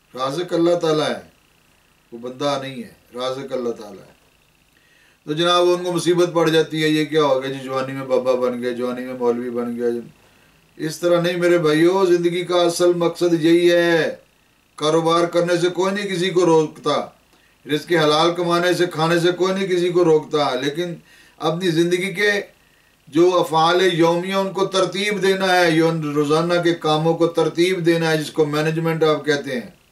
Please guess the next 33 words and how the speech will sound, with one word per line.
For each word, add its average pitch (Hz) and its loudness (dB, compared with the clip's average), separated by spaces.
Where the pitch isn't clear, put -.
नमाज 139 -2
के 147 -4
वक़्त 147 -2
नमाज 131 -2
पढ़नी 131 -8
है, 139 -4
खाने 139 -4
के 139 -6
वक़्त 131 -8
खाना 123 -4
है, 127 -2
सोने 135 -8
के 139 -6
वक़्त 131 -8
सोना 123 -4
है, 123 -2
कारोबार 131 0
के 127 -8
वक़्त 120 -12
कारोबार 123 0
करना 120 -6
है। 120 -4
हाँ, 165 0
दराजात, 160 2
जैसे 156 0
कि 156 -6
फरमाया 151 2
कि 151 -4
सच्चा 190 0
ताजर, 165 0
सच्चा 196 -2
ताजर 156 0
वो 202 -2